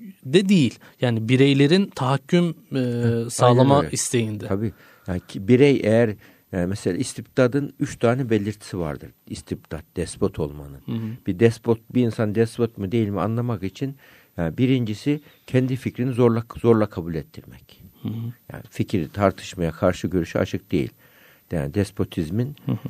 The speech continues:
Speaker 2: birinci belirtisi bu. Kendi fikrini zorla kabul ettirmek. İkincisi, ikinci, e, özelliği despotizmin, e, <clears throat> kişi böyle tek tipçi olmak vardır. Totaliter olmak ister.
Speaker 1: Hı.
Speaker 2: Herkes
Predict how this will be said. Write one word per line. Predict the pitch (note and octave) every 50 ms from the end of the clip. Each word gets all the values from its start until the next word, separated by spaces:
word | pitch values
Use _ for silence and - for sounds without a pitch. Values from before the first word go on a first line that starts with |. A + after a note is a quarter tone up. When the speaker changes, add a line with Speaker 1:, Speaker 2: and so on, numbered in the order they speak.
| - -
Speaker 2:
birinci | G#2+ A2 G2+ G#2+ G2+ G2 G2 F2+
belirtisi | F2 E2 E2+ D#2 - - - - D#3 C3+
bu. | G2+ F#2 D#2 - - - - -
Kendi | - A2 G2+ G2+ G2+ F#2+
fikrini | - - - - - F#2 E2
zorla | F2 F#2+ F2+ F#2 E2
kabul | D#2+ - D2+ C#2 D2 D2+
ettirmek. | C#2+ - - - F2+ F#2+ A2 C3+ C3 - - - - - - _ -
İkincisi, | - - - - B2+ A#2+ A#2 B2+ C3+ A#2+ - - -
ikinci, | - - - - B2+ B2 A#2+ A#2+ C#3 B2 - - _ -
e, | F#2+ F#2 F2 E2 D2+ - G#1+ G#1+ A#1+ B1 A#1 -
özelliği | F#2 F#2+ F2+ G#2 G2 F#2 F#2 F2 A#2+ B2 A#2
despotizmin, | - F#2 F2 - - G2+ F#2 - - G2 F2 G2+ A2+ C#3+ D#3+ F3 - - - - - - - - - - _ _ _ - - -
e, | F#2 F2+ F2 E2+ F2 E2+ - - - G2+ G2+ G#2+
<clears throat> | G#2 - - - _ _ -
kişi | - - G#2+ - - C3+ C#3 - - - _ _ -
böyle | G#2 G2+ G2+ A2 B2 B2+ B2 - - - - - - _ _ _ _ _ _ _ _ -
tek | - C#3 - - -
tipçi | - F2 - - - F#2+
olmak | D#2+ D2 D2+ D2 C#2+ - - -
vardır. | C2 B1+ B1 - - - - -
Totaliter | - G2 - G#2 F#2 F2 F2 - G2 F2
olmak | C#2+ D2 C2 B1+ B1+ - -
ister. | - - - - - - - _ _ -
Speaker 1:
Hı. | C#3 B2+ A2+ G2+ F#2 F#2
Speaker 2:
Herkes | C3 C3+ G#2+ - - A2+ F#2